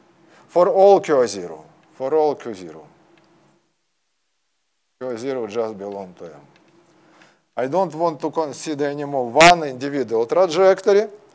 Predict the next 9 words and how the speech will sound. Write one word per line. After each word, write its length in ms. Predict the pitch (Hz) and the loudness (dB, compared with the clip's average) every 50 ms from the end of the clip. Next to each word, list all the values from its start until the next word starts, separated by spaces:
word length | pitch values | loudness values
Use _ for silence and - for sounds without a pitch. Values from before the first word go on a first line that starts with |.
| _ _ _ _ - | _ _ _ _ -16
but 340 | 117 113 143 156 156 160 | -4 2 6 8 8 6
the 200 | 147 117 127 151 | 6 4 0 0
whole 240 | - - 190 202 180 | 4 6 6 6 6
flow 800 | - - - - 147 151 175 185 196 196 202 202 196 190 180 160 | 4 0 -2 -2 0 4 6 8 8 10 10 10 10 8 8 6
generated 880 | 127 120 147 143 143 139 135 147 151 151 156 151 147 - 139 120 113 | 2 0 -2 0 2 2 4 6 6 6 6 4 2 0 -2 -2 0
by, 320 | 113 123 123 123 123 113 110 | 2 4 4 4 4 2 0
by, 260 | 104 107 117 107 107 | -2 -4 -4 -4 -4
by, 280 | 107 110 107 110 107 104 92 107 104 98 101 101 | -4 -4 -4 -4 -4 -4 -6 -8 -12 -12 -8 -6
by, 200 | 110 110 107 | -4 -4 -4